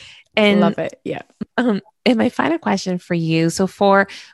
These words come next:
Speaker 1: women that are in the situation right now that they are ready to start looking at their relationship and really, you know, getting to that place of being conscious about not just their choices in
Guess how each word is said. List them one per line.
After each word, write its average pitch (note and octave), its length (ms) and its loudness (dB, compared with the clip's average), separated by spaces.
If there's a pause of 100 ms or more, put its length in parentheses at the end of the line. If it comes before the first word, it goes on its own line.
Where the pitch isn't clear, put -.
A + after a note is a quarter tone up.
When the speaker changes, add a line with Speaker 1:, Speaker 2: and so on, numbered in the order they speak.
Speaker 1:
women G3 480 2
that F#3 160 4
are D#3+ 480 0
in E3 220 -4
the D#3+ 100 -6
situation E3 640 -6
right D#3 120 -4
now D#3 260 0
that D#3 160 -4
they D#3+ 180 -2
are D3+ 240 -4
ready E3 560 -2
to - 220 -8
start D3+ 300 -4
looking D#3+ 280 -4
at D#3 80 -4
their D3 120 -4
relationship D#3 880 -4 (540)
and E3+ 260 -2
really, F3+ 420 -4 (260)
you F3 100 -8
know, D#3 320 -4
getting E3+ 360 -2
to E3+ 160 -8
that D#3 180 -4
place D#3 580 -2
of D3+ 560 -4
being D#3 220 -4
conscious D#3 540 -6
about D3 580 -2 (280)
not A#3 200 0
just B3+ 160 -2
their F#3+ 100 0
choices E3 520 -6
in D#3 180 -6